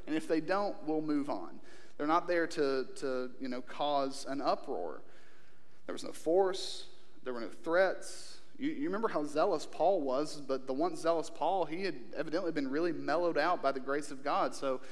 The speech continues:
this was not a political movement. God's kingdom had come, and Jesus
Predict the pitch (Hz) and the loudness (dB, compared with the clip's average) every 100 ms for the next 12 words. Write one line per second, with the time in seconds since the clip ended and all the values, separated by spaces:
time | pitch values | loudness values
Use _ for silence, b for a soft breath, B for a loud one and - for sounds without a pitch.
0 | B B - 208 160 175 160 156 160 143 | B B -4 -2 0 2 2 -2 -2 0
1 | 160 185 - 143 131 131 147 196 156 104 | 0 0 0 0 0 -2 -2 -2 -4 -6
2 | - - - b b b b b b b | -6 -6 -6 b b b b b b b
3 | - 139 170 170 - 196 190 147 127 - | -2 2 2 2 -4 -2 -2 -2 -4 -4
4 | 185 170 139 127 143 175 156 - | 0 0 0 -2 -4 -4 -4 -6